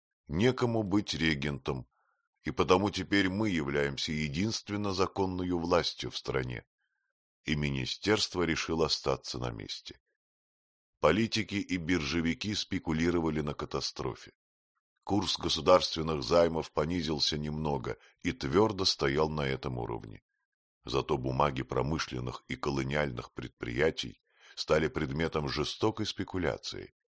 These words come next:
Эти бумаги то повышались стремительно, то также стремительно падали, в зависимости от того,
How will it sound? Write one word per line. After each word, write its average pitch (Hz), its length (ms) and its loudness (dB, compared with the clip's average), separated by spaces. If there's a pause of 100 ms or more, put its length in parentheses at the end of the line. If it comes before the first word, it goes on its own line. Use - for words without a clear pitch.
(440)
Эти 85 240 2
бумаги 82 460 2
то 71 160 -4
повышались 78 720 0
стремительно, 64 760 -6 (320)
то 76 120 0
также 101 420 6
стремительно 90 760 -2
падали, 64 560 4 (280)
в 65 80 -10
зависимости 69 720 0
от 64 180 -4
того, 64 460 0